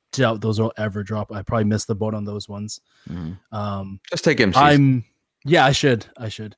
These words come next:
Speaker 1: Actually, someone offered me their set, um, just before they started dropping all the new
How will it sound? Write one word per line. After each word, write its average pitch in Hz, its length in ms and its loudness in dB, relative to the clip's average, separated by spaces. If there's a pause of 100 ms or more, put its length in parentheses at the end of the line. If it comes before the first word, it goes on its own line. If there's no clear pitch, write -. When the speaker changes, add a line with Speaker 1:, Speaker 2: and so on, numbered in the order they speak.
(120)
Speaker 1:
Actually, 196 320 2
someone 185 440 0 (100)
offered 135 360 2
me 117 380 0 (240)
their 117 260 0
set, 117 360 -4 (240)
um, 101 480 -10 (920)
just 135 420 2
before 123 380 -2
they 113 100 0
started 117 320 -6
dropping 110 380 -10
all 107 140 -10
the 104 120 -12
new 107 220 -10